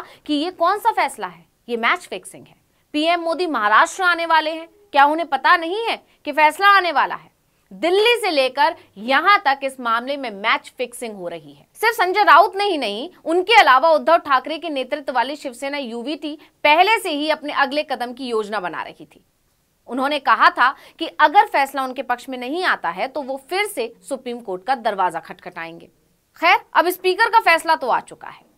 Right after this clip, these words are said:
लेकिन सवाल ये है कि इस फैसले का राज्य में तत्काल और इस साल आगामी लोकसभा और विधानसभा चुनावों पर क्या प्रभाव पड़ेगा? क्या शिंदे गुट जनता का भरोसा जीतने में कामयाब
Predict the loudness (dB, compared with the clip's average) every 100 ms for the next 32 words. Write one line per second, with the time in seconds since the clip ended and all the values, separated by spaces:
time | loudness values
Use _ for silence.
0 | _ -2 -2 -2 2 8 8 8 2 -4
1 | -4 -8 -10 _ -6 -6 -6 -2 -2 -2
2 | -6 -6 2 2 2 -6 -2 2 2 2
3 | -4 -6 -6 -4 -4 -2 2 2 2 -8
4 | _ 4 4 6 0 0 6 6 6 4
5 | 2 2 -2 -4 -6 -6 -6 -2 -2 -2
6 | -8 -10 -8 -8 -6 -6 -6 -4 2 2
7 | 2 _ _ 4 4 4 -2 -4 -6 -8
8 | -14 -16 -20 _ _ _ _ _ 4 4
9 | 4 0 0 -2 -2 -2 -2 0 2 2
10 | 0 -2 -2 -4 -6 -10 -8 -8 -4 -4
11 | 0 -2